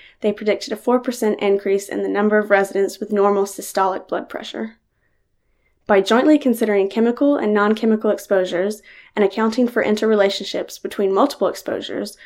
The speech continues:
the researchers demonstrate an approach for evaluating public health effects of exposure reductions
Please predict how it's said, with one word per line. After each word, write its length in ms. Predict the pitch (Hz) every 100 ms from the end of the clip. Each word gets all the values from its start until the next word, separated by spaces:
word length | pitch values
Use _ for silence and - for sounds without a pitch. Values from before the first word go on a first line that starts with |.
| - - _
the 80 | 226
researchers 720 | 240 262 240 226 208 208 -
demonstrate 560 | - 208 220 220 202 160
an 100 | 202
approach 420 | 196 196 190 -
for 120 | 208
evaluating 580 | 202 202 214 208 196 196
public 340 | 220 214 -
health 220 | - -
effects 380 | - - 185 -
of 100 | 202
exposure 440 | - - 226 220 208
reductions 680 | 208 196 - - 196 202